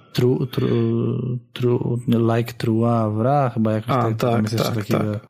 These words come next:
Speaker 1: dopisek.
Speaker 2: Tak. E, czyli taki szczep drożdży, który kiedyś myślano, że był Bretami, ale się okazało, że wcale nie jest Bretami, więc, y, to są po prostu Saccharomyces, które pro-, są, produkują bardzo jaskrawy profil,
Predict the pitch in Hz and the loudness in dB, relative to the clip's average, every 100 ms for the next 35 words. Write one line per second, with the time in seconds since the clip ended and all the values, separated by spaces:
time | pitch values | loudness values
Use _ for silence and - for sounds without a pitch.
0 | _ _ _ _ _ 123 110 113 123 107 | _ _ _ _ _ -6 -4 -2 -2 -2
1 | - - 143 143 123 120 117 131 123 127 | -10 -2 -2 0 2 2 2 0 0 0
2 | 131 - 127 127 123 131 - 127 127 117 | -2 -2 0 2 0 -2 -2 0 0 0
3 | 147 - 127 120 123 120 120 123 127 160 | -2 -2 2 2 2 2 2 2 0 2
4 | 165 147 139 127 - 123 123 123 117 113 | 2 2 2 0 0 -2 0 2 0 0
5 | - 123 120 120 117 123 117 139 131 117 | 0 2 2 2 2 0 2 2 2 0
6 | 113 - 131 127 127 117 - - - - | -4 -2 -2 0 -2 -6 -10 -8 -8 -8
7 | 127 160 147 139 127 135 - - - - | -8 -6 -4 0 2 0 0 -6 -4 0
8 | 131 120 _ _ - 120 120 - 127 131 | 0 -2 _ _ -2 -2 -2 -2 -2 -2
9 | 139 127 127 120 131 127 127 127 120 - | 0 2 2 2 2 2 2 2 0 0
10 | 131 120 117 127 - 165 196 | 0 0 0 -2 2 2 2